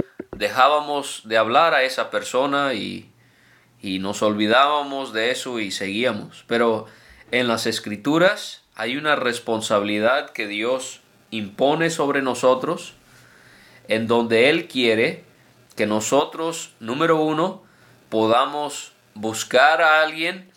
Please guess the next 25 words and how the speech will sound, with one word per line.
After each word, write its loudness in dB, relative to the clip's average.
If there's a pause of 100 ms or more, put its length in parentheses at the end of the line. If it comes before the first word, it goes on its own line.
(480)
con 2
el 0
que -2
tenemos 0
alguna 0
dificultad -2 (480)
y -2
solucionar 2
esa -4
situación. -4 (420)
O 6
dos, 2 (140)
si -4
esa 0
persona 0 (580)
viene -2 (720)
a 2
uno, 0 (200)
a -4
usted 0
o 0
a 0
mí, -8 (1080)
que 0
nosotros -2